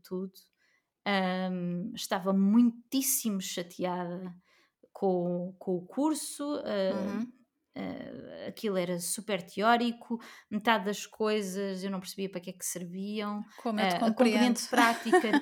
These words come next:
Speaker 1: quase não existia.
Speaker 2: Sim,
Speaker 1: Não,
Speaker 2: exato.
Speaker 1: era mesmo, mesmo,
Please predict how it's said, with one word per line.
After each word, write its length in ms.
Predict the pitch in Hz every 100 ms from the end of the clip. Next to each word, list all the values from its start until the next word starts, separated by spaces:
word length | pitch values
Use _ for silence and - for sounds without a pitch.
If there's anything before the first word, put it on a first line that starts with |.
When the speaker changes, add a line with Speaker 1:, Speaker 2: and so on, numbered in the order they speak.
| - -
Speaker 1:
quase 440 | 330 349 330 254
não 140 | 240 233
existia. 720 | 233 - - - 202 226 262 _ _
Speaker 2:
Sim, 240 | - - 220
Speaker 1:
Não, 200 | 233 233
Speaker 2:
exato. 520 | 202 196 190 - - -
Speaker 1:
era 200 | 220 214
mesmo, 600 | 214 220 233 262 277 233 233
mesmo, 320 | 233 220